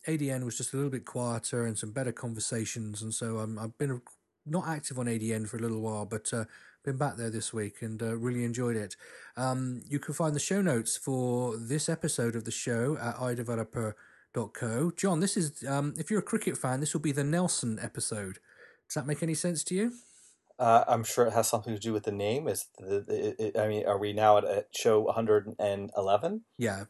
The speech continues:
Speaker 1: the one one one in cricket, the score one one one was known as a Nelson, and ump-, umpires, whenever someone was on one one one, would do silly things like stand on one leg until the score moved and stuff like this. So, um, I have no idea why, but there we are. So it's the Nelson episode.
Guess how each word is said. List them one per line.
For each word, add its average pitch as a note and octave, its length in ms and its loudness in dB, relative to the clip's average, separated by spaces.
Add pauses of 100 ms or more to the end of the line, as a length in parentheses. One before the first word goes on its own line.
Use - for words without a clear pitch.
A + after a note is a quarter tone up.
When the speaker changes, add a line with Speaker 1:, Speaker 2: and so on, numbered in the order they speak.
Speaker 1:
the A#2+ 80 -8
one C#3 180 2
one C3+ 180 2
one A#2+ 220 2
in A2 100 0
cricket, B2 320 -6
the A2 60 -4
score C#3+ 320 0
one B2+ 160 0
one A#2 180 0
one A#2 260 0
was G#2+ 160 -4
known A2+ 220 2
as G#2+ 120 -2
a G#2+ 60 -4
Nelson, G#2+ 480 -4 (400)
and A2 180 0
ump-, B2 320 -2
umpires, A2 720 -2 (260)
whenever A2 400 -2
someone A2+ 380 -2
was G#2 100 -4
on A2 120 0
one A2 140 0
one G#2+ 140 -2
one, G#2+ 140 -2
would G#2 100 -4
do G#2 120 -4
silly G#2 260 -4
things G2+ 240 -6
like G#2 100 -2
stand A2+ 360 -2
on A2 100 -2
one G#2 260 -2
leg G2+ 200 -4
until G2+ 280 -6
the G2+ 100 -8
score G#2 300 -4
moved G2 360 -8
and G2+ 120 -8
stuff - 280 -6
like G2+ 160 -8
this. G#2 180 -10
So, G2 320 -8 (460)
um, A2 360 -2
I C#3+ 100 0
have B2 120 0
no A#2+ 300 2
idea G2+ 260 0
why, G2 280 -2
but G#2+ 120 -4
there A#2 140 0
we G2+ 100 -2
are. F#2+ 140 -4 (160)
So A2 260 -4
it's C3+ 220 -4
the C#3+ 80 0
Nelson G#2+ 400 -2
episode. G#2+ 420 -6